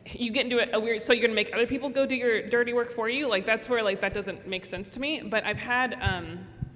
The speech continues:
I've had pacifist friends who served as military chaplains who, who, who took the role of either being a medic or a chaplain because they wanted to be able to support, um, but they did not feel that a Christian should in good conscience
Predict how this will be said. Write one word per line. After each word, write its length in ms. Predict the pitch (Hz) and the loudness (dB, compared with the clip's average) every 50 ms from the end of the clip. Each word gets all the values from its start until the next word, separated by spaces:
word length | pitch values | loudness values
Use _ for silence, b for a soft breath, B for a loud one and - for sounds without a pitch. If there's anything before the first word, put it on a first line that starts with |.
| - - - - - - - | -14 -20 -18 -18 -18 -10 -8
I've 80 | 220 214 | -8 -6
had 220 | 240 233 240 240 - | -2 0 0 0 0
pacifist 440 | - 226 220 220 - 208 214 214 - | 0 -2 -2 -2 -4 -6 -6 -4 -4
friends 260 | 208 196 196 196 - | -4 -4 -4 -6 -8
who 80 | 202 | -10
served 300 | 196 - 233 214 208 185 | -8 -6 -4 -4 -4 -4
as 100 | 208 185 | -6 -6
military 380 | 196 190 190 190 190 196 185 185 | -6 -6 -8 -8 -6 -6 -6 -6
chaplains 420 | 185 190 180 185 185 180 175 170 | -4 -6 -6 -6 -6 -8 -10 -10
who, 300 | - 208 190 185 180 170 - - - - | -10 -10 -10 -10 -10 -10 -12 -14 -12 -12
who, 180 | 208 190 185 - - - - 185 | -10 -10 -12 -14 -16 -18 -14 -14
who 80 | 214 | -12
took 260 | - - 254 247 247 | -8 -6 -6 -6 -4
the 80 | - 226 | -4 -4
role 300 | 196 196 190 185 185 - | -2 0 2 2 2 0
of 120 | - 190 | -2 -4
either 220 | 202 202 196 196 185 | -4 -4 -4 -4 -4
being 160 | 196 185 185 | -6 -6 -6
a 40 | 180 | -4
medic 340 | 180 180 185 190 185 - - | -4 -2 -2 -2 -4 -6 -8
or 80 | - 185 | -8 -8
a 40 | 180 | -6
chaplain 420 | 185 185 175 - 180 175 170 180 B B B B B - | -6 -8 -8 -6 -6 -8 -8 -10 B B B B B -14
because 180 | - - 247 - | -10 -10 -6 -6
they 60 | 214 | -6
wanted 260 | 190 202 202 202 202 | -4 -4 -4 -4 -6
to 60 | 202 190 | -4 -4
be 60 | 208 | -4
able 160 | 202 180 185 | -4 -4 -6
to 100 | 175 180 | -8 -8
support, 560 | 175 - 175 165 180 180 175 170 - - - B B B B B B B B - | -10 -10 -12 -8 -6 -4 -4 -4 -6 -8 -10 B B B B B B B B -4
um, 320 | 190 190 185 180 175 180 - 180 | -2 0 0 -2 -2 -4 -4 -4
but 120 | 196 190 202 | -4 -2 -2
they 80 | 196 | -4
did 180 | 190 - 214 196 | -2 -2 -2 -2
not 200 | 202 196 - - | -2 -4 -6 -6
feel 540 | - 208 190 185 175 180 180 - - - 190 | -4 -4 -2 0 -2 -2 -4 -6 -10 -14 -8
that 320 | - 196 175 170 170 165 - - | -6 -4 -2 -2 -4 -4 -6 -8
a 40 | 190 | -10
Christian 520 | - - 214 185 - - - 196 180 180 | -8 -8 -8 -8 -8 -8 -8 -8 -8 -8
should 200 | - - - 180 | -8 -8 -8 -8
in 80 | 185 185 | -6 -6
good 180 | 165 185 180 170 | -6 -6 -8 -8
conscience 360 | - 165 170 170 - 175 170 | -8 -10 -10 -10 -10 -12 -10